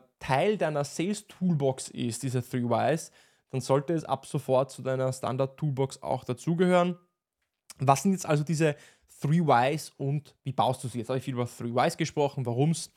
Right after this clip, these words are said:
et cetera. Vorab, das Ganze findest du auch wiederum in den Shownotes. Du findest in den Shownotes einen Download, ein Cheat Sheet, ein Template zu diesen Three Ys,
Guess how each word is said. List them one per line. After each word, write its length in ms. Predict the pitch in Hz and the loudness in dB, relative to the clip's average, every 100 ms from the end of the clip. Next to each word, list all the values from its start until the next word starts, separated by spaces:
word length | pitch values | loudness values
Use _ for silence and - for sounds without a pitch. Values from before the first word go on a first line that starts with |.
| - _ _ _ - | -20 _ _ _ -6
et 120 | 139 | -2
cetera. 340 | 143 147 135 | 0 2 0
Vorab, 480 | - 156 147 185 - | 0 0 0 -2 -4
das 160 | 170 - | -6 0
Ganze 500 | 139 170 180 180 175 | 0 0 0 0 -2
findest 340 | - 160 156 156 | -4 -4 -4 -4
du 80 | |
auch 240 | - 135 143 | 0 0 0
wiederum 320 | 151 143 143 | -2 -2 -2
in 80 | 135 | -4
den 120 | 127 | -2
Shownotes. 380 | - 175 180 - | 0 2 2 -2
Du 80 | 143 | -4
findest 320 | 151 147 156 | -2 -4 -2
in 60 | |
den 80 | 135 | -4
Shownotes 320 | 135 139 143 | -2 -2 -2
einen 220 | 139 131 123 | -2 -2 2
Download, 460 | 147 175 180 175 | 2 4 2 0
ein 180 | 135 131 | -4 -4
Cheat 260 | - 196 - | 0 0 0
Sheet, 340 | 185 180 - _ _ - | -2 -2 -4 _ _ -6
ein 220 | 135 127 | -4 -2
Template 680 | - 185 185 180 175 180 - | -2 -2 -2 -2 -2 -2 -8
zu 240 | - 180 | -6 -4
diesen 300 | 170 170 180 | -2 0 -2
Three 240 | - 151 151 | -2 -2 2
Ys, 440 | 135 151 160 | 4 2 0